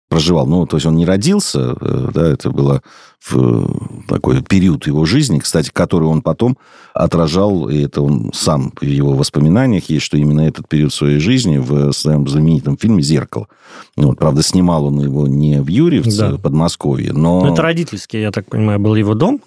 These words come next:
Speaker 1: Это
Speaker 2: Ма-,
Speaker 1: не
Speaker 2: матушка там жила. Ну,
Speaker 1: Ан-,
Speaker 2: он
Speaker 1: они
Speaker 2: такой был
Speaker 1: снимали.
Speaker 2: коммунальный дом,
Speaker 1: Да,
Speaker 2: да,
Speaker 1: а, они
Speaker 2: больше.
Speaker 1: снимали, да.
Speaker 2: Снимали
Speaker 1: Но
Speaker 2: там
Speaker 1: он там
Speaker 2: клуб.
Speaker 1: очень хорошо сохранился, там многие вещи есть, действительно.
Speaker 2: Очень бережно
Speaker 1: Его
Speaker 2: они там
Speaker 1: бережно,
Speaker 2: относятся.
Speaker 1: да, к этому относятся, очень интересно рассказывают,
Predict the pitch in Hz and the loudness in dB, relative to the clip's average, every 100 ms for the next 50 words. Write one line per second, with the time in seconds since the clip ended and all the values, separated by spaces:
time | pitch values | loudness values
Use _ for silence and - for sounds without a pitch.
0 | _ - 139 170 180 151 - 123 123 117 | _ 0 2 2 0 -2 -6 -4 -2 0
1 | 147 147 185 131 143 139 147 151 180 151 | 0 0 2 2 0 0 0 2 0 0
2 | 156 160 127 170 170 170 220 165 123 120 | 2 2 2 2 2 0 0 -2 -2 -2
3 | 123 107 110 98 90 147 - 135 131 120 | -2 0 0 2 0 0 -2 0 2 2
4 | 87 67 65 76 71 69 67 127 196 165 | 0 -2 -2 0 0 0 0 2 0 0
5 | - 101 147 - 127 131 - 90 - 101 | -2 -2 -4 -2 -2 -2 -2 -4 -2 0
6 | 98 160 202 - 98 98 107 87 90 107 | 2 2 0 -2 0 2 0 0 0 2
7 | 180 170 131 120 117 101 101 - 92 82 | 0 0 -2 0 0 0 -2 0 0 2
8 | 80 147 156 - 139 151 139 101 113 110 | 0 2 0 0 0 0 0 -2 -4 0
9 | 107 120 101 135 113 107 139 82 80 82 | 2 2 2 0 0 0 0 0 0 0
10 | 78 - 82 82 82 90 139 156 - - | -2 -2 -4 0 0 0 0 -2 -2 -2
11 | 80 104 98 85 80 85 85 - 82 87 | 0 0 0 0 0 0 0 0 -2 -2
12 | - 143 139 123 107 95 | 0 0 0 -2 -2 -4